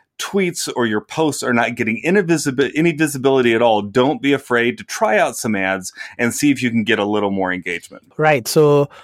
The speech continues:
Speaker 2: that's like turning the faucet on and off at will. The only problem with that faucet is you need to put some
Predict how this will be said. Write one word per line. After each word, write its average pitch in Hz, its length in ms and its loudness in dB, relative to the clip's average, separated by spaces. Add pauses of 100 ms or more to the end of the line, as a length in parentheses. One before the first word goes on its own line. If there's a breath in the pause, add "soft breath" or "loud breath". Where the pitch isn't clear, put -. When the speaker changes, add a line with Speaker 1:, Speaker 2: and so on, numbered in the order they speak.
(220 loud breath)
Speaker 2:
that's 165 240 2
like 175 180 6
turning 151 320 4
the 143 100 2
faucet 131 460 2
on 131 200 2
and 123 140 4
off 127 360 4
at 131 280 2
will. 127 480 2 (240)
The 143 100 2
only 135 260 4
problem 156 500 4
with 131 160 2
that 120 220 0
faucet 170 360 2
is 127 240 -2
you 131 100 2
need 135 220 2
to 131 160 2 (300 loud breath)
put - 160 2
some 120 160 2